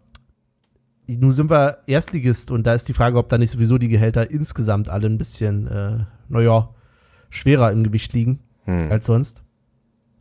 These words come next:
Speaker 1: Und ob nicht jetzt, selbst wenn's nicht Max Kruse wäre, grundsätzlich eine generelle Neuverpflichtung immer mehr ins Gewicht fallen würde, als jetzt, weiß ich nicht,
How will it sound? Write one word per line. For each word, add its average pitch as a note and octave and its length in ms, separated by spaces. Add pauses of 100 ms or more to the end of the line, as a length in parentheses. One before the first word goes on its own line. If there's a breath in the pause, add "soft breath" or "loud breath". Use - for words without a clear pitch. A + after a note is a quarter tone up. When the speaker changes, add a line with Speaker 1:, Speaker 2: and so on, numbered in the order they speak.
(160)
Speaker 1:
Und A2 140
ob G#2 180
nicht A2+ 420
jetzt, G#2+ 200
selbst A2 240
wenn's A2+ 180
nicht C#3 140
Max A2 260
Kruse A2+ 320
wäre, A2+ 360
grundsätzlich A2+ 640 (480)
eine A2 140
generelle A2+ 440
Neuverpflichtung B2 840 (840 soft breath)
immer B2 380 (120)
mehr A#2 180
ins A2 160
Gewicht G#2 260
fallen G#2 240
würde, G#2+ 340
als G2 280
jetzt, - 580
weiß G#2 160
ich G#2 60
nicht, - 260